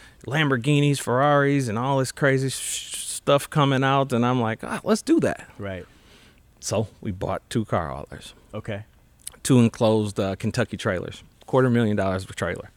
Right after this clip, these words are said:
Speaker 2: Ooh, nice.
Speaker 1: And, uh, hooked them to, you know, hundred fifty grand Freightliner, and, uh, we started hauling all the exotics.
Speaker 2: Mm, okay.
Speaker 1: All the classic cars, all the Lamborghinis, Ferraris, uh, you know, all the crazy,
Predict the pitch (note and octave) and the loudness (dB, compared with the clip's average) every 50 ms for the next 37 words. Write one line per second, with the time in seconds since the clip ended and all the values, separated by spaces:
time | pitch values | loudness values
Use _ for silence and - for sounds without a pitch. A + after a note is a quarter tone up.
0 | _ - B2 C3 A#2 F2+ D2 C#2 D#2 G2 A2 G2 E2 D#2 - - - - - - | _ -10 -8 -6 -6 -8 -10 -12 -10 -8 -8 -8 -8 -10 -14 -16 -16 -18 -20 -20
1 | - - - _ _ B2 B2 B2 B2 A#2+ A#2 A2+ G#2+ G#2 G#2+ - - - - - | -20 -20 -20 _ _ 2 2 4 4 4 4 2 2 0 -4 -8 -12 -16 -18 -10
2 | - B2 A2+ - - A#2 A2 - - A#2+ A2 G#2+ A2 A2 G#2+ G#2 G#2 A#2 A2+ G#2+ | -6 -6 -6 -4 -4 -6 -6 -4 -2 -2 0 0 0 -2 -2 -2 -2 -2 -2 -2
3 | - - G#2 - G#2+ F#2+ G#2 G#2+ G2+ G2 G2 G2+ F#2 F2 - - - - - G2+ | -4 -6 -10 -8 -8 -6 -4 -4 -2 -2 -2 -2 -2 -4 -8 -8 -10 -8 -4 -2
4 | G2+ G2+ G2 F#2+ G2+ G#2 A2 G#2+ F#2+ F#2 F#2 F#2+ F#2 F#2 G2 - _ - _ _ | -2 -2 -2 -4 -4 -4 -4 -4 -4 -4 -6 -6 -8 -8 -10 -12 _ -20 _ _
5 | _ _ _ - G2+ - - - G#2 G2+ G2 G2 A2+ G#2+ A2 A2 G#2 G#2 G#2+ A#2 | _ _ _ -12 -10 -6 -4 -4 -2 -2 0 0 0 0 2 0 0 -2 -2 -2
6 | A#2 G#2 G2+ A2+ G#2+ A#2 F#2 - - - - - _ _ _ _ - A#2+ C3 C#3 | -2 -2 -4 -6 -6 -6 -10 -12 -16 -20 -20 -20 _ _ _ _ -6 -2 -2 0
7 | C#3+ D3 C#3+ C3+ B2+ A#2 A2 A2+ C#3 F3 - - B2 A2 F#2+ F2 G2 E2+ - - | 2 2 2 2 0 0 -2 -2 -2 0 2 2 2 0 -2 -4 -6 -8 0 2
8 | C#3 A2 G#2 - - - - - G2 E2+ F2 E2 F2 - F#2+ F2 E2+ F2+ G#2+ - | 2 2 2 0 -4 -8 -6 -6 -4 -4 -4 -6 -8 -8 -6 -6 -4 -6 -6 -8
9 | - - F#2+ F#2+ F#2 - - - - - - _ _ _ _ G#2 A#2 B2 A#2+ A2+ | -8 -8 -6 -6 -6 -8 -10 -14 -20 -20 -20 _ _ _ _ 0 4 4 4 4
10 | A2+ G2 A2 G#2+ F#2+ F2+ D2 C2+ - - - G2 G#2+ A2 G2+ F2+ E2 - - D#2+ | 4 2 2 -2 -2 -2 -4 -8 -10 -8 -4 -2 0 0 0 0 -4 -6 -8 -10
11 | E2 F2+ G2 - - - - - - - - F#2+ F2+ F2+ - - - G2+ A2 A#2+ | -10 -10 -10 -10 -12 -12 -12 -12 -10 -8 -8 -8 -8 -8 -10 -6 -2 2 2 2
12 | A#2+ A2 A2+ - - - A2+ G#2 G#2 G#2 G2+ F#2+ F2+ F#2 D#2+ - | 2 0 -4 -10 -4 -2 0 0 0 -2 -2 -4 -6 -6 -8 -10